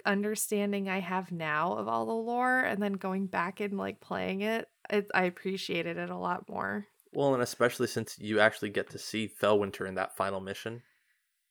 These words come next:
Speaker 1: Yeah. I know, it's so good. I'm just like, "Oh, it's, everything is good."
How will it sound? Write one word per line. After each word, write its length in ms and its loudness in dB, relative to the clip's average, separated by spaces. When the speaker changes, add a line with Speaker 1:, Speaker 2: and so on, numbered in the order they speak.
Speaker 1:
Yeah. 800 -2
I 80 -4
know, 360 2
it's 260 -2
so 360 0
good. 600 -2
I'm 180 -2
just 200 -2
like, 160 0
"Oh, 220 4
it's, 280 0
everything 440 -4
is 140 -4
good." 500 -2